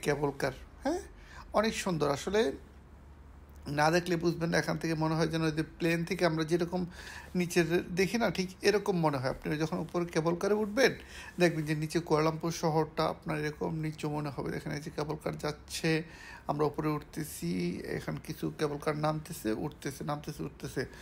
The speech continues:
আপনার সকাল সাতটা থেকে রাত্র এগারোটা পর্যন্ত কেবল কার চলে। তো যদি কেউ যান, আর এই শু-, যদি শুক্র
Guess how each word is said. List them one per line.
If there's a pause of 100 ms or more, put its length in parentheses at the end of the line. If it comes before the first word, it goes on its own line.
(360)
আপনার (160)
সকাল (280)
সাতটা (100)
থেকে (240)
রাত্র (320)
এগারোটা
পর্যন্ত (140)
কেবল
কার
চলে। (460)
তো (180)
যদি (100)
কেউ (160)
যান, (220)
আর (100)
এই (260)
শু-, (260)
যদি
শুক্র